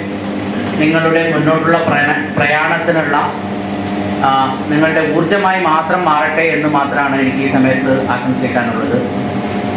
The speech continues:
ഇത് ഊർജ്ജമായി മാറിയാൽ മാത്രമേ നിങ്ങൾക്ക് എന്താണ് നാളെ നാടിൻ്റെ വാഗ്ദാനമായി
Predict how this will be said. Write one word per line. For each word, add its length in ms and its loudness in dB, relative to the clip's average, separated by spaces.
ഇത് 160 2
ഊർജ്ജമായി 380 2
മാറിയാൽ 320 2
മാത്രമേ 420 2
നിങ്ങൾക്ക് 380 2
എന്താണ് 340 0
നാളെ 240 0
നാടിൻ്റെ 440 0
വാഗ്ദാനമായി 680 0